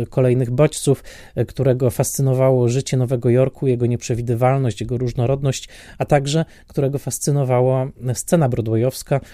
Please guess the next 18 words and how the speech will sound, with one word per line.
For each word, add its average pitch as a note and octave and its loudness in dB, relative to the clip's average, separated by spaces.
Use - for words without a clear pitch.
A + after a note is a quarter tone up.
na, B2+ -2
na C3 -2
której C3 0
oglądał B2+ 2
wiele, C#3+ 2
wiele, B2+ 2
e, A#2 0
spektakli C3 -2
praktycznie - -4
codziennie, B2+ 0
chodząc A2+ -2
do A2+ 0
teatru, C#3+ -4
i E3 0
bardziej D3+ 2
dryfował C3+ 0
w - -8
stronę C3+ 0